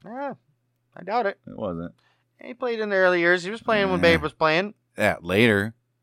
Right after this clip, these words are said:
Speaker 1: He was
Speaker 2: And
Speaker 1: playing him when Babe was playing. He, he played,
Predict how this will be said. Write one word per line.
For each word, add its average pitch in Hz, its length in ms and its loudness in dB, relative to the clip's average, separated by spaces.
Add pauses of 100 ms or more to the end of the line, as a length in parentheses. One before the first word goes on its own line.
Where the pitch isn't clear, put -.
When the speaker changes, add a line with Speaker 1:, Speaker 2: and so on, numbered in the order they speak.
Speaker 1:
He 127 100 -12
was 185 80 -12
Speaker 2:
And 185 100 -6
Speaker 1:
playing 226 220 0
him 202 160 -2
when 180 200 0
Babe 156 300 4
was 143 120 -4
playing. 127 380 0
He, 127 100 -6 (180)
he 165 80 -6
played, 175 300 2